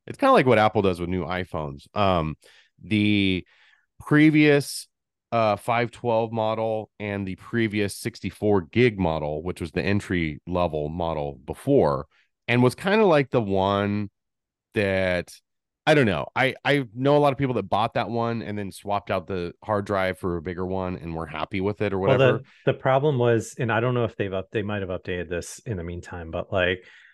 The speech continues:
Speaker 2: there were, like, Steam O S files, like, when it downloads, like, all the shader caches and stuff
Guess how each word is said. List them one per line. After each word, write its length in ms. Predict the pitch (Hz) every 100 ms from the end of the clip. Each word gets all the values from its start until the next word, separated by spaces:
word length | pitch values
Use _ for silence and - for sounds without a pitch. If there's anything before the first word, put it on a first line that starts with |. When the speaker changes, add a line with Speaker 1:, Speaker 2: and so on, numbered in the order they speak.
| _
Speaker 2:
there 800 | 135 117 113 110 110 107 104 104 -
were, 240 | 117 107
like, 260 | 104 98 -
Steam 480 | - - 120 120 120
O 220 | 113 107
S 380 | 98 107 - -
files, 340 | 120 120 123
like, 120 | 110
when 100 | 117
it 100 | 104
downloads, 400 | 110 101 110 107
like, 140 | 110 95
all 100 | 101
the 80 | 95
shader 420 | - 101 107 120
caches 460 | 123 123 - 139
and 140 | 135 123
stuff 480 | - 143 147 -